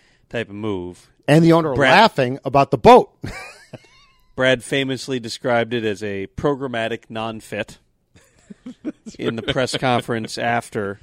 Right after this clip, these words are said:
Speaker 2: Well,
Speaker 1: Uh,
Speaker 2: can we talk about that press conference? That's one of my favorite press conf-, that, that next to the Randy press conference in New England the day before, that, well,
Speaker 1: Well, and that one
Speaker 2: that Monday press conference was one of the most outstanding press conferences ever.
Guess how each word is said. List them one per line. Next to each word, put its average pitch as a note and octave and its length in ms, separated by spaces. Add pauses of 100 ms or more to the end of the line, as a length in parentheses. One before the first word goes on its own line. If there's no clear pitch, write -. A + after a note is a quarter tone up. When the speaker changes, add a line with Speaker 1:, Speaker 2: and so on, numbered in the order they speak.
Speaker 2:
Well, A#2+ 120 (480)
Speaker 1:
Uh, A#2 380 (240)
Speaker 2:
can C#3+ 100
we C#3 60
talk C3 180
about E3 140
that F3 120
press F#3 180
conference? A3+ 500 (260)
That's D3+ 220
one G3 120
of C#3+ 80
my C3 80
favorite C3 260
press B2+ 220
conf-, A#2+ 260 (360)
that, D#3 240
that E3+ 240
next F#3 300
to F3 240
the B2+ 220 (240)
Randy D3 240
press D3 200
conference A2 340 (160)
in F3+ 140
New E3 120
England A2+ 380
the A#2 80
day A#2 120
before, A2 500 (340)
that, C#3+ 280 (460)
well, A2+ 300 (180)
Speaker 1:
Well, E3+ 160
and F3+ 120
that D4 180
one E3 240
Speaker 2:
that D3+ 80
Monday D#3+ 200
press D3 200
conference G2 380
was G#2 160
one A2+ 80
of A2 40
the A2 60
most G#2+ 220
outstanding G#2+ 380
press G2+ 180
conferences E2+ 340
ever. A#2 240